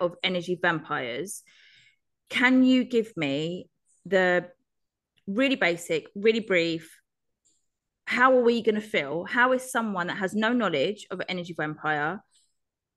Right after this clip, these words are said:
gonna realize that somebody is sucking off their energy and they're taking on that person's energy? Tell me exactly what to expect. What's it gonna feel like? What are they gonna experience?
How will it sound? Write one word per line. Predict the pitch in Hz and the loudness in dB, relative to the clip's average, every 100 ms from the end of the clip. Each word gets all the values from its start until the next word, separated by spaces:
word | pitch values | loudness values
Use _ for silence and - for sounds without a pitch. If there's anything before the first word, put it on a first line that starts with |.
| _ 208 | _ 2
gonna | 247 226 | 4 4
realize | 208 226 202 165 139 170 208 - | 4 6 6 4 2 -2 -4 -6
that | 202 196 | -2 -2
somebody | - 214 196 190 175 | 2 0 2 0 -2
is | - | -2
sucking | 196 - | -4 -4
off | 180 - | -12 -6
their | - | -4
energy | 175 165 165 - | -4 -4 -4 -2
and | 175 | -2
they're | 165 | -2
taking | 165 214 165 175 | -2 -4 -4 -6
on | 151 | -8
that | 143 | -8
person's | - 160 156 | -8 -8 -6
energy? | 147 143 135 131 | -6 -4 -4 -6
Tell | - 202 | -2 0
me | 202 | 0
exactly | - 180 - 180 | -2 -4 -4 -6
what | 165 175 - | -2 -2 -2
to | - | -4
expect. | 160 - 170 - - | -8 -6 -6 -6 -6
What's | 175 - | -6 -6
it | |
gonna | 175 165 | -8 -8
feel | - 180 | 2 4
like? | 175 160 151 - - - | 6 4 2 -2 -14 -4
What | 180 | -2
are | 165 | 0
they | 170 | 0
gonna | 170 165 151 135 - | 2 0 0 -4 -8
experience? | 147 - 156 139 - - | -10 -2 -2 -2 -10 -18